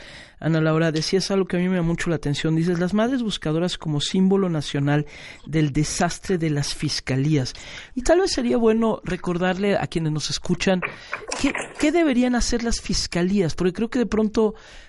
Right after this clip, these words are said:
para la mayoría de la gente se nos confunde qué, qué debería hacer un juez o magistrado, pero qué deberían hacer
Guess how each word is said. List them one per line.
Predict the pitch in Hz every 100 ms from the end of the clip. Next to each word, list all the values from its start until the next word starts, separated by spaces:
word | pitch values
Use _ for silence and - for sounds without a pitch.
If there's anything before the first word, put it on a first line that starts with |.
| -
para | 165 165
la | 160 156
mayoría | 170 170
de | 202
la | 214
gente | 214 202 214 202 -
se | -
nos | 175 165 -
confunde | - 156 - 226 214 170 135 - - - -
qué, | 185 180
qué | 170 208
debería | 208 175 185
hacer | 175 - 175 175 -
un | - 143 135
juez | 107 - 131 139 127 -
o | -
magistrado, | 123 - 180
pero | 165 147
qué | -
deberían | 226 208 202 202
hacer | - 196